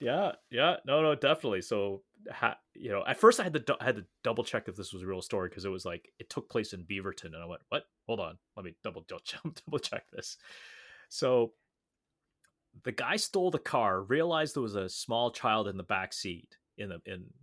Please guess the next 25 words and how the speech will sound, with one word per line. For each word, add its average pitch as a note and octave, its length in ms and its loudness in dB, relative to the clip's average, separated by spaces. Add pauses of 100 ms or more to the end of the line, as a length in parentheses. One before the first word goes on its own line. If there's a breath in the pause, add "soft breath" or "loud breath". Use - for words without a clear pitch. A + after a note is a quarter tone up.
(180)
uh, F2 240 -12
that - 180 -8
he, F#2 340 -8
he G#2 60 -10
had F2+ 100 -12
just G#2+ 240 -12
boosted F#2+ 340 -6
this F#2 140 -10
car. E2+ 400 -10 (640)
He - 360 -4
actually F#3+ 540 -2
drove C#3 480 0 (160)
back A#2+ 540 0 (400)
to - 100 -6
the A#2+ 140 0
mother, G#2+ 480 -2 (340)
lectured E3 680 0 (100)
her A#2+ 500 4 (160)
for A#2 160 -2
leaving C#3 360 0
the D3 100 0
child B2 340 0
in A2+ 60 -6
the A2 60 -8
car, F#2 500 -2